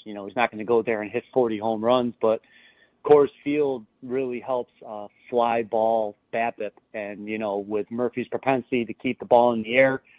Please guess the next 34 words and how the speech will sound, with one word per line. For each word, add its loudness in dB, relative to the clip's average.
um, -6
and -8
his -6
ability -2
to -4
pull 2
the -2
ball 2
in -10
that -6
spacious -8
outfield, -2
you -16
know, -8
he's -6
gonna -4
hit 4
some 0
more 4
doubles 6
and -10
he's -6
gonna -8
hit 0
a -2
couple 0
more 4
home -2
runs. -6
I'm -6
not -4
gonna -8
go 0
crazy -4